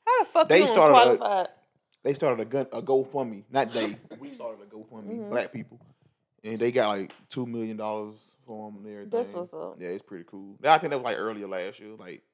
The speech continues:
Speaker 2: not earlier, like, like, late last year, like, October to December, so around that time. 'Cause they sent them out there with nothing. That's like being locked in your room for thirty-five years, not aware of anything going on.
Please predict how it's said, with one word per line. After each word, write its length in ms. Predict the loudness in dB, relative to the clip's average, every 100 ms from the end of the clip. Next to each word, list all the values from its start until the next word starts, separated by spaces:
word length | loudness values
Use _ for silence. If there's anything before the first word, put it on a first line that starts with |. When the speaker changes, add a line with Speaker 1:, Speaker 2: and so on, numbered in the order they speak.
| _
Speaker 2:
not 200 | 2 2
earlier, 240 | 0 -2 -4
like, 220 | -8 -8 -6
like, 160 | -6
late 200 | -6 -8 -8
last 280 | -10 -10
year, 80 | -14
like, 200 | -16 -16 -14
October 340 | -14 -14 -18 -20
to 60 | -20
December, 400 | -20 _ _ _ _
so 100 | _ _ _ _ _
around 200 | -20 -16
that 120 | -18 -18
time. 240 | -20 -20 _ _ _ _ _ -4
'Cause 80 | -4
they 80 |
sent 160 | -2 -4
them 100 | -4
out 80 | -4
there 100 | -6
with 140 | -10
nothing. 280 | -14 -18 _ _ _ _ _ _ _ _ _ _ _ _ 4
That's 180 | 6
like 260 | 6 4 2 -10 _ _ _ _ _ _ -10
being 380 | -6 -4 -2
locked 260 | 6 6 6
in 80 | -2
your 140 | -6
room 260 | -4 -6 -6
for 120 | -6
thirty-five 600 | -4 -2 -2 0 0 -2
years, 420 | -4 -6 -8 -10 -16 _ _ _ _
not 340 | 4 8 8 6
aware 500 | 6 8 12 12 10
of 120 | 6
anything 480 | 0 -2 -4 -6 -6
going 280 | -4 -4 -4
on. 320 | -6 -10 -14